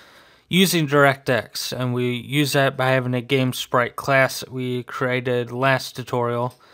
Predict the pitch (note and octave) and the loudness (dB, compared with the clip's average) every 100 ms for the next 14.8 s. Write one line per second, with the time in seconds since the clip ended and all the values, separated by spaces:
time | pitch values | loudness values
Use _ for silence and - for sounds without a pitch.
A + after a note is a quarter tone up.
0 | - - _ _ _ _ - C3+ C3+ B2+ | -20 -20 _ _ _ _ 0 4 4 4
1 | C#3 C3+ C#3 B2+ B2+ B2 - - - D3 | 0 0 0 0 0 -2 -6 -2 6 8
2 | C#3+ C#3+ - C3 C3 C3+ - D#3 - - | 6 2 -4 -4 -2 -4 2 2 0 -6
3 | - C3 B2 A#2+ - B2+ C3 C3 B2+ - | -2 0 2 0 -4 -2 2 2 2 0
4 | B2+ A#2+ - - - - - - _ _ | 2 2 -2 -8 -8 -8 -12 -16 _ _
5 | _ _ _ _ _ _ _ - - D#3 | _ _ _ _ _ _ _ -20 4 4
6 | C#3+ - C3+ B2+ B2 A#2+ B2 - B2+ B2 | 4 2 2 4 2 0 -4 -4 -2 0
7 | A#2 A2 A#2 C3 A#2 A2 G2 _ _ _ | -2 -6 -2 -2 -2 -4 -8 _ _ _
8 | _ _ _ _ _ _ _ _ - - | _ _ _ _ _ _ _ _ -20 -20
9 | - - - _ _ _ _ - D#3+ A3 | -20 -20 -20 _ _ _ _ 0 4 4
10 | - - F#3+ E3+ D#3+ D#3+ D#3+ D#3 F#3 G3+ | 2 -4 4 8 8 8 4 0 2 2
11 | - E3 F3 D3 D#3 D#3 C#3 - D3+ C#3+ | 4 6 6 4 2 2 0 -2 0 2
12 | C#3 C3+ - F#3 F#3 F3+ E3 - C#3+ C#3 | 0 -2 -4 0 2 2 2 2 4 4
13 | D3 D#3 D3 C#3 - - D3 D3 C#3+ D3 | 4 4 4 2 0 -4 -4 -4 -4 -4
14 | C3 - - B2 A#2+ A#2 B2 A#2+ | -4 -2 2 4 6 4 2 0